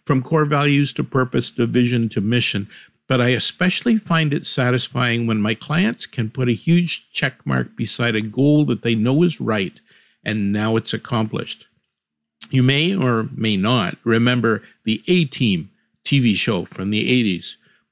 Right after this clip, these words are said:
George Peppard starred as John Hannibal Smith as the leader of this fictional team of ex-cons who saved the world again and again. He gave us the classic line, "I love it when a plan comes together."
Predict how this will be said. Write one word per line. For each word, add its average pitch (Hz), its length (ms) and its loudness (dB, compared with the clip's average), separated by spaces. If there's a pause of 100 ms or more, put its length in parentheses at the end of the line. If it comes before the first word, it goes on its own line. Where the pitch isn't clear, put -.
George 143 360 0
Peppard 139 560 0
starred 127 400 0
as 117 180 2
John 131 400 0
Hannibal 143 580 0
Smith 143 500 -2
as 110 160 -2
the 117 80 -2
leader 131 420 2
of 107 160 -6
this 110 240 -2
fictional 165 580 -2
team 156 320 2
of 131 200 0
ex-cons 120 800 -2
who 107 120 -6
saved 156 460 -2
the 131 80 0
world 135 380 2
again 147 420 -2
and 127 120 0
again. 113 400 0 (520)
He 147 140 2
gave 151 220 2
us 143 160 -2
the 123 120 -6
classic - 560 -4
line, 107 420 -2 (300)
"I 123 160 0
love 127 420 4
it 156 160 0 (140)
when 123 140 -4
a 95 80 -4
plan 135 580 0
comes 127 360 0
together." 101 520 -2